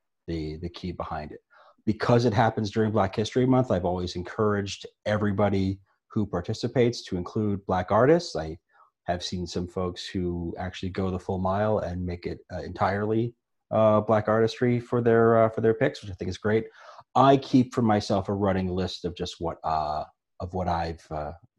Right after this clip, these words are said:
done. So I know, like, if I, if I look at my list and I say, "Wow, there's no women on this list," then you, you're doing something wrong. You know,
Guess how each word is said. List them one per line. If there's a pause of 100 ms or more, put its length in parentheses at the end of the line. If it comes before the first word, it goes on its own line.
(100)
done.
So
I
know,
like,
if
I,
if
I
look
at
my
list
and
I
say, (300)
"Wow,
there's
no
women
on
this
list,"
then
you,
you're
doing
something
wrong.
You
know,